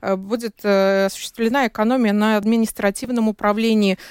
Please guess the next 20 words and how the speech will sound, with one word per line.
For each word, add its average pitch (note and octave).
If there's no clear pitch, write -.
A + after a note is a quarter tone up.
будет A3
введена A3
единая A#3
политика A3
зарплаты A#3
и G#3+
закупок. G#3
Но A#3
вот A3+
это -
всё, B3+
это G3
же G#3
тоже G#4+
уже A3
такое F#3
б-, F3+
благо G3
для F#3
общества. -